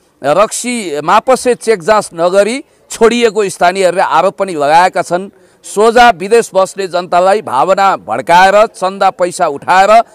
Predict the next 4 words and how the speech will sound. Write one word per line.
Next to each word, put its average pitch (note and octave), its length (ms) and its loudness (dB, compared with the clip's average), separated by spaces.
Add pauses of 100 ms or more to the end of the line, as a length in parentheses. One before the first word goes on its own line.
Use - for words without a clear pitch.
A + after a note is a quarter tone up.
(220)
चारवटा A3 640 2
स्कर्पियो G#3 840 -2 (260)
चढ्छन् G3 400 0
ज्ञानेन्द्र। E3+ 540 -2